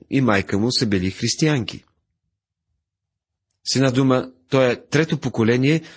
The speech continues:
от повярвали в това семейство. Сигурен съм, че това до голяма степен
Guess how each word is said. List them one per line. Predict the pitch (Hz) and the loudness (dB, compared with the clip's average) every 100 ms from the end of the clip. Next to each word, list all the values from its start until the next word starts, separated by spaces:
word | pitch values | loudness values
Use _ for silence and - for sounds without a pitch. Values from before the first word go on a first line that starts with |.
| - | -20
от | - 110 - | -4 -4 -2
повярвали | 104 98 120 113 110 110 123 - | -2 0 0 0 0 0 -2 -6
в | 95 101 - | -10 -8 -6
това | 92 90 | -4 -2
семейство. | 113 92 95 - 57 - _ _ _ _ _ _ _ _ _ _ _ _ _ | 0 0 0 -2 -6 -20 _ _ _ _ _ _ _ _ _ _ _ _ _
Сигурен | - 101 107 110 | -2 0 0 0
съм, | 127 | -2
че | 117 131 127 - | 0 0 0 0
това | 127 127 | -2 0
до | 120 | 0
голяма | 127 135 143 | 0 2 0
степен | - 127 139 135 | -2 -2 -2 -4